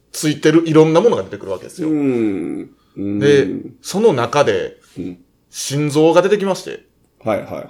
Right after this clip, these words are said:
Speaker 2: はい。
Speaker 1: もうずっとこう、バクバクバクバク動いてるんですよ。切った後も。
Speaker 2: うんうんうんうん。
Speaker 1: で、まあ、その、それを食したわけですけど。
Speaker 2: うん。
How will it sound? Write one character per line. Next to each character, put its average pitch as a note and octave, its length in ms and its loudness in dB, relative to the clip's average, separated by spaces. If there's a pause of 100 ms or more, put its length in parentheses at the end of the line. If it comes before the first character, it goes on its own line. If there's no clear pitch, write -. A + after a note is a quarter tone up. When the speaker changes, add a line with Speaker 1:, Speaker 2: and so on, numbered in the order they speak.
Speaker 2:
は - 120 -14 (520)
い。 B2+ 40 -12
Speaker 1:
も A#2 40 -10
う G2+ 40 -14
ず G3 140 -4
っ - 20 -4 (400)
と - 100 -6
こ - 160 -10
う、 - 100 -10
バ C#3+ 140 2
ク C#3+ 120 -6
バ - 160 -2
ク G#2+ 120 -14
バ C#3 140 2
ク C#3 120 -6
バ G#2 120 0
ク - 100 -12
動 C3+ 220 2
い C3 40 -6
て C3 80 -2
る A#2+ 60 -2
ん G2+ 40 -6
で G2 60 -12
す - 60 -16
よ。 F#2 80 -10
切 - 260 -10
っ - 20 -20
た A2+ 180 0
後 G#2 140 -8
も。 G2+ 340 -10
Speaker 2:
う - 60 -4
ん A2+ 40 0
う A2+ 40 0
ん - 20 0
う G#2 40 -2
ん G2 540 -6 (840)
う - 20 -20
ん。 - 20 -10
Speaker 1:
で、 B2+ 360 2 (400)
ま A2 440 -2
あ、 - 60 -20 (320)
そ B2 140 -6
の、 G2+ 180 -4
そ - 100 -2
れ C3 60 2
を - 260 -2
食 F3 280 0
し - 80 -10
た G2 80 -6
わ G2 80 -4
け G2 100 -12
で D2 80 -14
す - 100 -20
け - 100 -18
ど。 - 280 -16
Speaker 2:
う A2+ 80 -2
ん。 - 280 -2